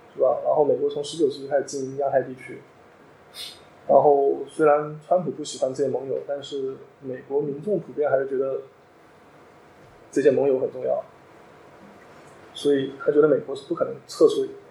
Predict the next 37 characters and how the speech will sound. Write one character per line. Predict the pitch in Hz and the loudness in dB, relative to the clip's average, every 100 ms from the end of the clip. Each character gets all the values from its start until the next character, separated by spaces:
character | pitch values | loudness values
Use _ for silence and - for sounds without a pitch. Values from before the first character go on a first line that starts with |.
| - - - - | -20 -20 -12 2
亚-， | 139 123 - - - | 2 2 -4 -12 0
亚-， | 139 | 2
亚-， | 131 131 139 - - - | 4 2 0 -4 -12 -4
不 | 170 | 2
可 | 151 | 4
能 | 131 | 4
从 | 131 131 139 | 2 -6 4
亚 | 147 | 4
洲 | 135 135 | 4 0
去 | 147 131 - - - - - - - - - - - | -4 -8 -10 -20 -20 -20 -20 -20 -20 -20 -20 -20 -2
撤 | - 139 | 4 6
走。 | - - - - - - - - | 4 -2 -14 -20 -20 -20 -20 4
然 | |
后 | 156 151 | 6 8
还 | 151 | 6
有 | 160 | 4
观 | 143 147 | 2 0
点 | 135 | -4
就 | 135 135 | -4 0
觉 | |
得， | 135 135 131 - | 2 0 -2 -8
啊， | 139 127 | -8 -6
美 | 123 131 | -8 -8
国 | 139 | -4
的 | 143 | -4
衰 | 151 151 | -2 -2
弱 | 151 139 | -2 -2
和 | 135 | -4
中 | 151 151 | -4 -4
国 | 147 | -2
的 | 143 | -2
崛 | 143 | -8
起 | 143 135 | -10 -14
都 | 139 | -16
是 | |
不 | 143 | -16
可 | 160 | -18